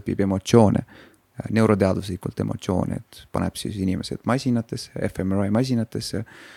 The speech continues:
paneb inimesed mingeid asju tegema, siis ta mõõdab, okei, mis siin toimub,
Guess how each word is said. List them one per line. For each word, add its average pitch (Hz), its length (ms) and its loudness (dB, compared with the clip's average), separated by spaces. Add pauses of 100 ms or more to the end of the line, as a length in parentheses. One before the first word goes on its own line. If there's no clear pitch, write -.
(360)
paneb 104 280 0
inimesed 101 400 0
mingeid 95 280 -2
asju 135 280 0
tegema, 110 400 0
siis - 120 -10
ta 104 80 -4
mõõdab, 113 600 2
okei, 92 400 -4
mis 104 200 -4
siin 98 200 -4
toimub, 98 400 -2